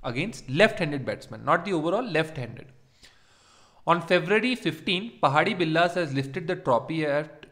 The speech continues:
K K F I twenty twenty-one Super League Kho Kho tournament held at Indira Gandhi Indoor Stadium in New Delhi. Maharashtra's Prateek Varikar continued his spectacular show at the tournament. So Pahadi Billas have won the K K F I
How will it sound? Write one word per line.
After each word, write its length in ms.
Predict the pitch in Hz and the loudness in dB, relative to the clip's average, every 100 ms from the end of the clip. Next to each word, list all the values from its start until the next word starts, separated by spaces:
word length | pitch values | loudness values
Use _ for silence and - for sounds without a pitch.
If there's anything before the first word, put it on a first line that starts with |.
| - | -4
K 120 | 143 | -2
K 200 | 143 165 | -2 -2
F 200 | 135 131 | -2 0
I 140 | 139 | -2
twenty 300 | 139 135 123 | -2 -4 -6
twenty-one 560 | 135 131 123 123 113 160 | -6 -6 -6 -6 -8 -10
Super 400 | - 151 147 190 | -10 -8 -2 -2
League 380 | 160 123 139 - | -2 -4 -8 -8
Kho 160 | 143 | -6
Kho 140 | 160 151 | -4 -4
tournament 440 | 127 120 120 180 - _ _ - | -6 -6 -8 -12 -16 _ _ -6
held 280 | 143 165 | -2 2
at 380 | 143 165 - - | 2 0 -2 -12
Indira 320 | 147 135 165 165 | -6 0 2 2
Gandhi 240 | 147 147 | 0 -4
Indoor 240 | 139 127 | -4 -4
Stadium 340 | 131 131 117 120 | -4 -6 -8 -8
in 120 | 117 | -8
New 100 | 110 | -10
Delhi. 240 | 107 143 - - _ - - - - - | -10 -10 -14 -20 _ -20 -20 -20 -20 -8
Maharashtra's 640 | 120 120 143 165 - 220 214 | 2 6 6 6 2 -2 -2
Prateek 400 | - - 202 202 | -4 -4 -6 -4
Varikar 540 | 120 120 143 185 190 | 0 0 0 -4 -4
continued 440 | 170 131 139 151 156 | -4 -4 -4 -4 -6
his 120 | 156 | -6
spectacular 560 | - 127 - 127 147 156 | -4 -4 -4 -6 -4 -6
show 320 | - 120 123 | -6 -6 -6
at 200 | 110 113 | -8 -8
the 80 | 135 | -10
tournament. 500 | 135 113 101 98 104 _ _ - - - - | -8 -10 -10 -16 -20 _ _ -20 -20 -20 -14
So 80 | 131 | -4
Pahadi 360 | 135 131 151 | 0 2 0
Billas 320 | 160 156 156 156 | 0 0 0 -2
have 180 | 156 117 | -4 -2
won 260 | 123 156 | -2 -2
the 80 | 165 | -4
K 200 | 165 135 | -4 -6
K 180 | 143 143 | -4 -4
F 160 | 139 | -2
I 180 | 139 143 | -4 -4